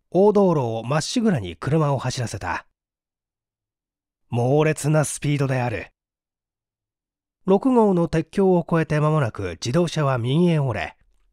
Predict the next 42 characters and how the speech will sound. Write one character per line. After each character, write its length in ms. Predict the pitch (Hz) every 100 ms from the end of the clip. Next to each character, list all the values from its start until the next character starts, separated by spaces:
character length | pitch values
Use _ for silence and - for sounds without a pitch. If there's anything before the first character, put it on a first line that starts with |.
| -
と 220 | 180 196
あ 40 | 202
る 180 | 170
こ 180 | - 165
じ 100 | 180
ん 140 | 240 233
ま 80 |
り 80 | 214
と 100 | 185
し 80 | -
た 140 | 160
洋 180 | 156 165
館 200 | 175 170
の 100 | 160
前 220 | 156 151
に 120 | 127 123
止 80 |
ま 140 | 123 123
り、 200 | 117 107 _ _ _ _ _ _
女 340 | 131 151 143
の 140 | 147 147
姿 420 | - 147 135 117
は 280 | 113 104 - _
座 320 | - 101 113
れ 140 | 156
る 140 | 165 170
よ 180 | 185 175
う 40 |
に 160 | 104 87
中 300 | 104 - 107
へ 140 | 82
消 160 | - 95
え 40 |
た。 280 | 101 82 - _ _ _ _ _ _ _ _ _ _ _ _ _ _ _
「こ 140 | - 240
の 140 | 277
う 60 | 285
ち 100 | 294
だ 60 |
っ 40 | 269
た 80 | 214
な！」 380 | 185 135 -